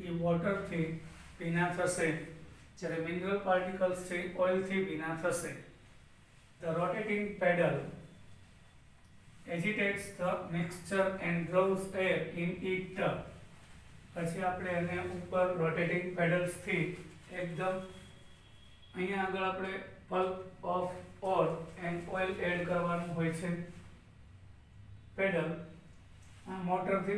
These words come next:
પેડલ ફેરવવાનું, ઉપરથી એર પાસ કરો એટલે ફીણ થાય, ફ્રોથ. અને ફ્રોથ છે સ્ટેબિલાઇઝ થાય ક્રેસોલ કે એનિલિનથી, એટલે ફીણ તૂટતા નથી. એટલે ઓર છે સલ્ફાઇડવાળા, ઈ ઉપર ફીણ સાથે આવી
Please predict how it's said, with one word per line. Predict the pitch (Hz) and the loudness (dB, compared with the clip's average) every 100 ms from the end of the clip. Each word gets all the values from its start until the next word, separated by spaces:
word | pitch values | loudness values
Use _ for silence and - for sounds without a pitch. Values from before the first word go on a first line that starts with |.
| 185 | 2
પેડલ | 170 180 180 | 4 6 6
ફેરવવાનું, | 175 156 147 139 165 | 4 4 2 0 -4
ઉપરથી | 170 175 - 185 180 180 | 0 2 4 2 2 4
એર | 180 190 | 4 2
પાસ | 190 - 190 | 0 0 2
કરો | 180 180 | 2 2
એટલે | 180 170 170 | 0 -2 0
ફીણ | 185 170 - | 2 2 0
થાય, | - - - - - | -2 -10 -12 -16 -8
ફ્રોથ. | 185 175 - - - - - - - - 170 | 2 4 4 0 -6 -10 -14 -18 -20 -16 -4
અને | 170 165 170 | 0 0 0
ફ્રોથ | 190 202 - - | 0 0 -4 -6
છે | 190 165 - - - - - | 0 2 2 -2 -10 -14 -16
સ્ટેબિલાઇઝ | - 175 175 190 190 175 - | -6 0 2 2 0 -2 -2
થાય | 190 180 | -2 0
ક્રેસોલ | 175 170 170 180 180 | 0 0 2 2 2
કે | 180 185 180 | 0 0 0
એનિલિનથી, | 180 175 160 147 - 139 - - - | 0 2 2 2 -2 -6 -8 -14 -16
એટલે | - 165 - | -8 -8 -4
ફીણ | 190 202 - | -4 -4 -6
તૂટતા | 180 175 180 175 175 | -8 -6 0 2 2
નથી. | 170 139 - - - - - - - - - | 0 -2 -8 -14 -18 -18 -20 -20 -20 -20 -8
એટલે | 160 160 - 190 | -6 -4 0 2
ઓર | 196 - | 2 0
છે | 185 165 147 - - - - - | 0 0 0 -4 -14 -18 -14 -4
સલ્ફાઇડવાળા, | 175 170 185 185 175 165 165 165 185 | -2 0 4 4 4 2 2 0 -4
ઈ | - 185 | -4 -4
ઉપર | 170 185 185 190 | 0 2 2 0
ફીણ | 190 185 180 | 0 -2 0
સાથે | 170 170 170 | 0 2 4
આવી | 170 | 4